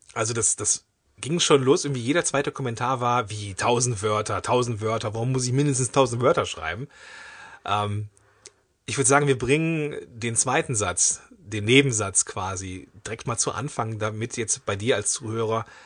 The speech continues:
nicht auch so ein innerer Widerstand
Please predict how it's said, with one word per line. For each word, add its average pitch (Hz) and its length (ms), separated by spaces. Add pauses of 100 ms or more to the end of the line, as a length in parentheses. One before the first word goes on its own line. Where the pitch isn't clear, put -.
(640)
nicht 113 220
auch 127 220
so - 140
ein 127 40
innerer 127 400
Widerstand 120 800